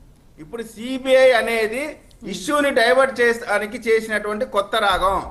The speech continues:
ఇది సమయాన్ని కిల్ చేసి తద్వారా, ఆ, బయటపడదామనేటువంటి ప్రయత్నం. వీళ్ళ పప్పులు ఉడకవు. ఇక్కడ మా ఆంధ్రప్రదేశ్లో ఉన్నటువంటి ఆఫీసర్లు చాలా సమర్థవంతంగా పనిచేసే శక్తి కలిగినటువంటి ఆఫీసర్లు. నిజంగా అటువంటి పరిస్థితే వస్తే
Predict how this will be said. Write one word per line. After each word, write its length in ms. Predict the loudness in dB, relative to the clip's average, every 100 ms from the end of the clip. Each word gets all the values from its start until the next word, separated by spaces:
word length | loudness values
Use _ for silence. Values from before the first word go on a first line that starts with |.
| -14 -20 -20 -12
ఇది 180 | -8
సమయాన్ని 800 | -4 -2 0 0 0 0 -4 -6 -10
కిల్ 180 | -12 -2
చేసి 240 | 0 0 -4
తద్వారా, 680 | -8 -6 -4 -2 0 -2 -4 -14 -20 _ -10
ఆ, 200 | -8 -8 -10 -20 -20 _ -6
బయటపడదామనేటువంటి 880 | -4 -4 -6 -6 -6 -6 -8 -8 -10
ప్రయత్నం. 540 | -8 -8 -6 -6 -8 -8
వీళ్ళ 160 | -8 -6
పప్పులు 360 | -6 -8 -6 -6
ఉడకవు. 460 | -4 -6 -6 -8 -14 -14
ఇక్కడ 240 | -8 -2
మా 160 | 0 2
ఆంధ్రప్రదేశ్లో 840 | 2 2 0 -4 -4 -4 -4 -4
ఉన్నటువంటి 640 | -8 -8 -8 -4 -4 -6 -14 -16 -6
ఆఫీసర్లు 640 | -4 -4 -6 -6 -6 -6 -4
చాలా 200 | -2 0
సమర్థవంతంగా 720 | -2 -6 -8 -8 -8 -8 -8
పనిచేసే 520 | -4 -4 -4 -6 -4 -6
శక్తి 280 | -8 -8
కలిగినటువంటి 460 | -6 -6 -4 -6 0
ఆఫీసర్లు. 680 | 0 0 -4 -6 -4 -6 -8 -14 _ -10
నిజంగా 400 | -2 0 2 2
అటువంటి 480 | 2 2 -2 -2
పరిస్థితే 520 | -4 -6 -6 -8 -4 -4
వస్తే 640 | -4 -4 0 0 -2